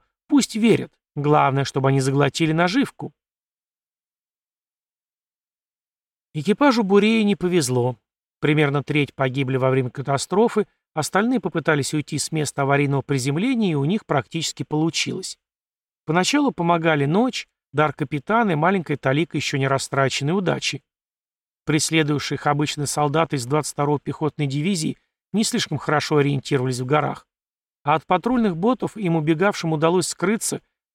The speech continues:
в высоких зарослях какого-то дикого злака. Но потом появились они. Чкалов сразу же почувствовал, что за их маленьким отрядом следит одарённый. Но это ещё полбеды.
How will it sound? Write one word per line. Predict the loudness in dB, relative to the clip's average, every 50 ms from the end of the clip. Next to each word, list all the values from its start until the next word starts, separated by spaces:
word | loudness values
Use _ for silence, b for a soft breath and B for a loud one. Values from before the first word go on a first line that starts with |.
| _ -2
в | 0
высоких | 0 2 0 -2 -2 -2 -2
зарослях | 0 2 2 2 2 0 -2 -4 -6
какого-то | -6 -6 -6 -6 -4 -4 -4
дикого | -4 -4 -4 -4 -2 0 0 0
злака. | 2 2 0 0 0 -2 -4 -10 -14 -14 _ _ _ _ _ _ _ _ _ _ _ _ _ -8
Но | -8 -4
потом | -4 -2 0 0 -2 -2
появились | -2 -2 -2 -2 0 -2 -2 -2 -4 -6 -8 _
они. | -2 0 0 2 2 0 -2 -4 -6 _ _ _ _ _ _ _ _ _ _ _ _ _
Чкалов | -10 -8 -2 0 2 4 4 2 0
сразу | 0 0 2 2 2 2 2
же | 0 -2
почувствовал, | -2 0 0 0 0 0 -2 -2 -4 -4 -4 -6 -6
что | -4 -4 -4
за | 0 2 2 2
их | 2 2
маленьким | 0 2 2 2 0 -2 -2 0 0
отрядом | 0 0 2 2 2 2 2 2
следит | -2 -2 -4 -4 -2 -2 -4 -4 -4
одарённый. | 0 0 2 2 2 2 0 0 -2 -4 -6 -8 _ _ _ _ _ _ _ _ _ _
Но | -4 -2
это | -2 -2
ещё | -2 -2 -2 -2
полбеды. | 0 2 2 4 4 2 0 -4 -4 -4 -8 -8